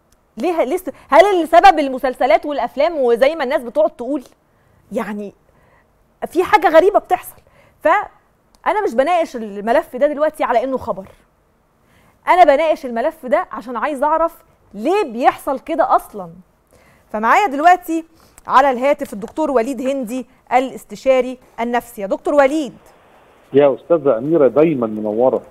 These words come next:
Speaker 1: أهلًا بحضرتك، منورني والله، دايمًا على طول.
Speaker 2: دايمًا لمسة كل القضايا لحظة بلحظة.
Speaker 1: ربنا
Speaker 2: كل
Speaker 1: يخليك يا
Speaker 2: حاجة
Speaker 1: دكتور.
Speaker 2: بتخص قلب وجدان الشارع المصري،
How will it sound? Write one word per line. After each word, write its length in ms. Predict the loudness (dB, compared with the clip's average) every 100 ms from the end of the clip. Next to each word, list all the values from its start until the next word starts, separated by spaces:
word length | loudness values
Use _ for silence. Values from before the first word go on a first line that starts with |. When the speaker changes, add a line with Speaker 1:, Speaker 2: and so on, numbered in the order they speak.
| -2
Speaker 1:
أهلًا 320 | 0 0 -2
بحضرتك، 560 | -2 -2 0 0 0 -2
منورني 440 | 2 6 4 4
والله، 280 | 2 4 2
دايمًا 360 | 2 0 0
على 160 | 0 0
طول. 220 | -4 -12 -14 _ -20 -20 -20 -2
Speaker 2:
دايمًا 360 | 2 4 2 -2
لمسة 520 | -4 -6 -8 -6 -8 -6
كل 180 | -2 2
القضايا 520 | 2 2 2 6 6
لحظة 420 | 4 2 -2 -6 -4
بلحظة. 400 | 0 0 0 -8 -8
Speaker 1:
ربنا 300 | -4 2 4
Speaker 2:
كل 120 | 4
Speaker 1:
يخليك 220 | 0 0
يا 40 | 0
Speaker 2:
حاجة 160 | 0 -2
Speaker 1:
دكتور. 120 | -2
Speaker 2:
بتخص 140 | 0 2
قلب 180 | 2 2
وجدان 360 | -4 -2 0 -2
الشارع 320 | -2 0 0
المصري، 440 | 0 -2 -2 -4